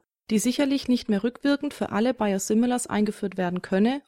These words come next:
wohl aber für die neue Produktgruppe der biosimilaren monoklonalen Antikörper sinnvoll wäre. Dann ließe sich gewährleisten, dass in der breiten klinischen Anwendung beobachtete Nebenwirkungen tatsächlich dem einzelnen Präparat und nicht einfach einem Wirkstoff ohne Unterscheidung,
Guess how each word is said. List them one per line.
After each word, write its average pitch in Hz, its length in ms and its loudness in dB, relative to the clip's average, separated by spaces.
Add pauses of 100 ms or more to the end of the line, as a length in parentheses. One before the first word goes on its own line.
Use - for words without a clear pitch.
wohl 220 260 4
aber 277 220 2
für 254 140 -6
die 214 100 -2
neue 208 300 0
Produktgruppe 247 760 -2
der 214 160 0
biosimilaren 220 1040 2
monoklonalen 202 760 0
Antikörper 233 640 -2
sinnvoll 190 440 0
wäre. 175 400 -4 (580)
Dann 214 160 4
ließe 262 260 2
sich 294 240 0
gewährleisten, 220 800 0
dass 247 160 -2
in 220 100 2
der 196 140 2
breiten 262 480 -2
klinischen 269 440 0
Anwendung 247 600 2
beobachtete 220 720 0
Nebenwirkungen 233 840 2
tatsächlich 240 640 -2
dem 226 200 0
einzelnen 214 400 0
Präparat 190 640 -4
und 208 180 -4
nicht 269 300 -2
einfach 226 380 0
einem 196 320 0
Wirkstoff 240 500 -2
ohne 262 240 0
Unterscheidung, 220 840 -2